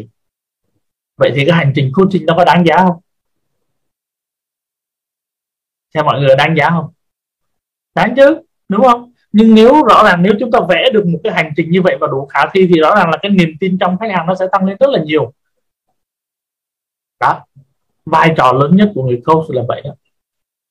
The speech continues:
Giúp bạn đạt được cái mục tiêu của bạn trong năm năm, mười năm nữa, trong dài hạn. Và trên cái hành trình đó giúp cho họ gỡ những vấn đề mà họ đang bị vướng, làm rõ những vấn đề họ đang bị vướng, gỡ dần, gỡ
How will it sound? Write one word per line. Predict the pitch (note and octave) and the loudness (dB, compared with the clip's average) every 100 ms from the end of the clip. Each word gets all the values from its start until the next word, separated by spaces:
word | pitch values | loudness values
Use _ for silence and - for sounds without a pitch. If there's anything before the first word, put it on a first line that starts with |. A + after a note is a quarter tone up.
| - | -4
Giúp | G#3 A3 | -2 0
bạn | E3+ D3+ C#3+ | 0 0 0
đạt | C#3 C#3 C#3 | 0 0 0
được | C3+ - | 0 0
cái | D3+ F#3 | 0 2
mục | G3 - - | 2 0 2
tiêu | F#3 F3 | 4 4
của | A#2+ | 0
bạn | B2+ - - | -4 -4 -6
trong | D3+ D#3+ | -6 -4
năm | D3+ D3+ | -6 -6
năm, | D3 C3 | -4 -2
mười | A#2 | -2
năm | B2+ C3+ | -2 -4
nữa, | D#3 | -6
trong | D3 C3 | -8 -6
dài | A2 G#2+ | -6 -6
hạn. | - _ _ _ _ - | -10 _ _ _ _ -6
Và | C3 G3 | -2 4
trên | F3+ F3+ | 4 4
cái | G#3 | 2
hành | D3+ C3+ C3+ | 2 0 0
trình | C#3+ B2+ | -2 2
đó | C3 D#3 G3+ - _ _ _ _ _ - | 4 4 2 -4 _ _ _ _ _ -2
giúp | G3 A#3+ - | -2 0 0
cho | D3+ | 0
họ | C#3+ - - _ _ | 0 -2 -6 _ _
gỡ | C#3+ C#3+ - G#3+ | 0 2 2 0
những | E3+ F3+ | 0 0
vấn | F3 G3 | 0 0
đề | B2 | -2
mà | A#2+ B2+ | -2 -6
họ | - | -6
đang | C3+ C#3 | -6 -8
bị | B2+ B2 | -10 -6
vướng, | C3 D#3 - _ _ - | -4 -6 -10 _ _ -4
làm | C3+ C3 | -2 0
rõ | C3+ C3 F#3 | 2 2 2
những | F#3 F3+ | 2 2
vấn | F#3 G3 | 2 2
đề | C3 | 0
họ | C3 | -2
đang | C#3+ C3 | -4 -6
bị | A#2+ C3 | -8 -4
vướng, | D3+ E3+ | -2 0
gỡ | - F3+ | 0 0
dần, | D3 A#2 A#2 | 0 0 -2
gỡ | D#3 | -2